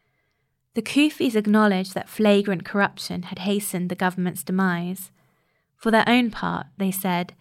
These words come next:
they were motivated by patriotism and a commitment to women's advancement, which is why Mariam and Niloufar had stayed in politics despite the danger. In two thousand and fourteen,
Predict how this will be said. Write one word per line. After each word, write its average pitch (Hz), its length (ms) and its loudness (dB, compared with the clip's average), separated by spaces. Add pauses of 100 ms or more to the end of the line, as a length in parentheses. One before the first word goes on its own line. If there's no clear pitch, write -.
(340)
they 220 160 8
were 220 80 8
motivated 214 760 4
by 208 140 0
patriotism 185 1000 -6
and 196 140 2
a 190 40 0
commitment 190 560 0
to 214 60 -8
women's 185 360 0
advancement, 185 880 -2 (520)
which 214 160 0
is 214 120 2
why 208 220 4
Mariam 202 540 2
and 180 120 0
Niloufar 185 600 0
had 190 160 -12
stayed 202 340 2
in 196 120 -2
politics 190 640 -6
despite 196 520 -6
the 180 80 -10
danger. 175 560 -8 (1300)
In 214 140 2
two 247 180 4
thousand 214 320 4
and 208 140 -2
fourteen, 208 760 -2